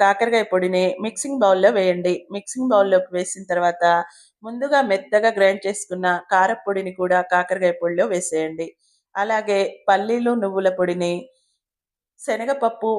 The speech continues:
మినపప్పు పొడిని కూడా వేసి ఇప్పుడు వీటన్నిటిని ఎక్కడ ఉండలు లేకుండా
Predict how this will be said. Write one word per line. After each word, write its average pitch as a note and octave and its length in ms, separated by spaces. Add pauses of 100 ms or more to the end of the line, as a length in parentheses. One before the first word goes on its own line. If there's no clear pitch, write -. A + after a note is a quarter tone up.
(140)
మినపప్పు G#3+ 520
పొడిని G3 360
కూడా F#3 260
వేసి F3+ 320 (200)
ఇప్పుడు C#4 300
వీటన్నిటిని F#3+ 720 (220)
ఎక్కడ D4 260 (160)
ఉండలు G#3 320
లేకుండా F3+ 380